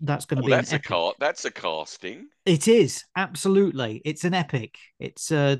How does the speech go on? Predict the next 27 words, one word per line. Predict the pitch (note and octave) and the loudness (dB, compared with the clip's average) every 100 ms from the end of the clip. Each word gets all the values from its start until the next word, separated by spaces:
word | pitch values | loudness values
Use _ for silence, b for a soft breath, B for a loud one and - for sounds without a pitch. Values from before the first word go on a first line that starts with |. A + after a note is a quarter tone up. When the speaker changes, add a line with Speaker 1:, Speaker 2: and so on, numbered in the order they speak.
| - | -4
Speaker 1:
two | - G3+ | 0 4
and | G3+ F3+ | 4 2
Speaker 2:
Okay. | D#3 | -4
Speaker 1:
three | F#3 F3+ | -4 -2
quarter | F3+ E3 D3+ | -4 0 0
hours, | B2+ A#2+ A#2+ | 0 -2 -6
I | A#2 | -8
think. | C3+ A2 - - | -8 -8 -10 -4
So | C3+ | 2
we | C3+ D3+ | 4 4
will | D3 | 4
be | D3 | 0
talking | - F3+ D#3 D3 | -2 -4 -4 -6
about | B2+ A#2 A2+ | -4 -6 -4
that. | E3 B3+ - - b b _ _ | -2 -2 -4 -14 b b _ _
We | F3+ F3 | 2 4
will | F3+ | 2
also | - A3+ - C#4 | 0 -2 -2 -8
be | |
talking | A#3+ E3 C#3+ | -6 -6 -4
about, | B2+ C3 b b - | -4 -6 b b -4
uh, | C#3+ D3+ | -2 -2
a | |
British | C3 F#3+ F#3+ G#3 C#3+ | 2 2 2 0 -2
movie | D3+ C3 B2 | -2 -2 -4
called | - C3+ B2+ B2 _ - | -4 -2 -2 -4 _ 0
Girl, | D3 A#2+ G#2+ G#2+ A2 | 2 2 -2 -6 -12